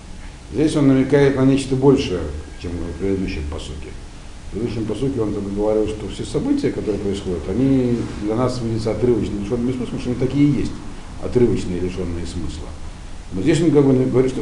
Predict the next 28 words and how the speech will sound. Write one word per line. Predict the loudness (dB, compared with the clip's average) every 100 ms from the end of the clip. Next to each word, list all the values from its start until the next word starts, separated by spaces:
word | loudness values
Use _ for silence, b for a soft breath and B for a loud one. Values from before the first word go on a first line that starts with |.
| -6 -6
какой-то | 8 10 10
смысл | 8 6 6
мы | 6
там | 6 6
можем | 8 8 4
уловить, | 2 0 -4
какой | 0 2 2
смысл? | 2 -2 0
Есть | 2 6
какая-то | 6 6
компенсация, | 2 4 2 2 0 -2 -4
есть | -4
какие-то | -2 0
общие | 0 2 0
законы. | 0 -2 -4 -6 -6 B B -6
Если | -4 2
в | 6
одном | 10 10 10
месте | 10 10 6 -2
там | -4 2
засуха, | 6 6 6 -2 -6 -6
то |
в | -4
другом | 2 6 8
месте | 8 6 2
будет | 0 0
больше | 4 6 6
дождя. | 0 0 -2 -6